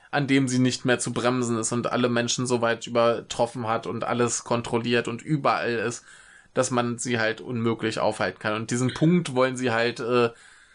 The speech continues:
vermeiden, dass der erreicht wird. Deshalb wollen sie die vorher kaputt machen. Deshalb müssen sie jetzt Pläne schmieden, ob sie das jetzt doch irgendwie noch hacken können, ob sie vielleicht eine andere K I auf sie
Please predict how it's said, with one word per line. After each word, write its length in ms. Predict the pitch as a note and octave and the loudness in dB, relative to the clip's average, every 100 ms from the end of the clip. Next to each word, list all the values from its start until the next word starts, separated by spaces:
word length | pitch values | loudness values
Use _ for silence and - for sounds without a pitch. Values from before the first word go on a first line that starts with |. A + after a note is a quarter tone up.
| _ _ _ _ _ - | _ _ _ _ _ -8
vermeiden, 480 | D3+ D3 C#3+ F3 F3 | -2 2 4 2 2
dass 180 | C#3 - | 0 2
der 120 | B2 | 2
erreicht 480 | F#2 A#2+ D#3+ G#3 - | 2 2 2 2 0
wird. 160 | F3 | -2
Deshalb 320 | D3 C#3+ C3 B2+ | 0 0 0 2
wollen 160 | C3 | 0
sie 100 | B2+ | 0
die 120 | B2+ | -2
vorher 340 | B2 C#3+ C#3 B2 | -2 2 4 4
kaputt 340 | C3 - E3 | 0 -4 -2
machen. 260 | E3 C#3+ C3+ | -2 -2 -2
Deshalb 260 | B2+ B2 | 0 0
müssen 240 | B2+ A#2 A#2+ | 0 -2 0
sie 80 | A#2 | 2
jetzt 260 | G#2+ - | 0 -4
Pläne 560 | - C3 C3 C#3 C#3+ C#3 | -4 2 4 6 4 2
schmieden, 640 | - C#3 C#3 C#3 C#3 C3+ - - - | 0 0 -2 0 0 -2 -4 -20 -8
ob 160 | - B2+ | -4 -2
sie 220 | - C3+ | -2 -2
das 200 | B2+ B2 | 0 0
jetzt 280 | C#3 B2+ - | 0 0 0
doch 120 | C3 | -2
irgendwie 380 | E2+ C3 B2 B2+ | 2 0 0 0
noch 320 | A#2+ A2 - | 0 0 -2
hacken 300 | C#3+ - C3+ | -4 -4 -6
können, 340 | - C3+ C3 G#2 | 0 0 0 -4
ob 140 | - | -6
sie 160 | - B2 | -4 -4
vielleicht 340 | - A#2 A2 | -2 -4 0
eine 220 | G2 A2+ | -2 0
andere 380 | F#2+ B2 A#2 A#2+ | -2 -2 0 0
K 240 | A#2 G#2+ | 0 -2
I 240 | A2 C#3 C3+ | -2 0 0
auf 180 | A#2+ - | 0 -2
sie 320 | B2 B2 | -2 -2